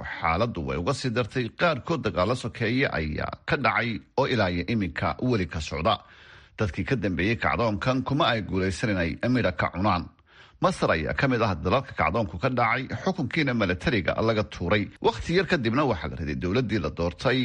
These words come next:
ee Allah u naxariistee uu hogaaminayay Maxamed Morsi oo ahaa madaxii ururka Akhwaanul Muslimiinta. Xaggee ayay haddaba wax ka khaldameen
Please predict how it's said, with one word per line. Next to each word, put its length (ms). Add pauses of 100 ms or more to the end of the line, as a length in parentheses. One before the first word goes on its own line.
(120)
ee 160
Allah 280
u 80
naxariistee 840
uu 120
hogaaminayay 680
Maxamed 600
Morsi 460 (340)
oo 160
ahaa 200
madaxii 440
ururka 360
Akhwaanul 480 (120)
Muslimiinta. 600 (500)
Xaggee 320
ayay 200
haddaba 360
wax 160
ka 100
khaldameen 540